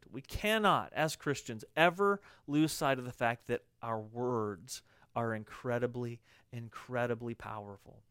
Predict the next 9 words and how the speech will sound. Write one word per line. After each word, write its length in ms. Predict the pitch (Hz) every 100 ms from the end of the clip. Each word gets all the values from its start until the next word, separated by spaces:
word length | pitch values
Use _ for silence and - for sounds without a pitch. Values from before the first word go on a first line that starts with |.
| _ - _
We 460 | 117 127 147 156 160 - _
must 500 | 120 139 120 - - -
surrender 800 | - 131 113 135 147 120 98 - - -
our 280 | 123 120 113
language, 720 | 117 120 131 123 101 104 - - -
our 180 | 135 139
way 280 | 127 143 147
of 120 | 131
speaking. 800 | - - - 156 139 - 107